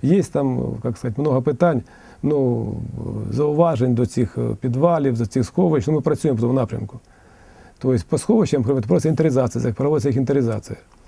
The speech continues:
З дев'ятого року проводиться інвентаризація захисних споруд, цих, намірних. Відповідно, ну, у нас десь орієнтовно десь сорок, е,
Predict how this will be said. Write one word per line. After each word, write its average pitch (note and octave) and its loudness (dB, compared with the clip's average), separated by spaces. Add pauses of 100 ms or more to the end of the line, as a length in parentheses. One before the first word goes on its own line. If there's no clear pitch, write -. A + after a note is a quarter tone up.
(520)
З A#2 0
дев'ятого C3+ 2
року B2 -2
проводиться C3 0
інвентаризація A#2+ 0
захисних A2+ -2
споруд, A2 -6
цих, - -14
намірних. C#3 0 (680)
Відповідно, C#3+ 2
ну, A3+ 2
у G3+ 4
нас E3+ 4
десь C#3 -2
орієнтовно C#3 2
десь A#2 -4
сорок, C3+ -2
е, - -10